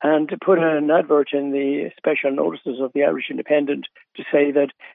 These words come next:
uh, a club is being formed for surfing. And I got a lot of replies, even from the north of Ireland.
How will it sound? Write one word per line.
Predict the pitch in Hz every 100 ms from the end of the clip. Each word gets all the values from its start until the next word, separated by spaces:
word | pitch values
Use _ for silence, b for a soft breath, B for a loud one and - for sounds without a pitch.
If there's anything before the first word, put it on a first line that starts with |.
| -
uh, | 143 139 -
a | 131
club | - 160 156
is | 143 135
being | 156 135
formed | - 156 147 151 -
for | - -
surfing. | - 202 - 156 - _ _ _ -
And | 185 233 -
I | 175
got | 226 208
a |
lot | 180 190
of | 175
replies, | 175 - 180 139 135 - _ _ _ -
even | 190 185 175
from | 160 151
the |
north | 151 143 131
of | 135
Ireland. | 127 143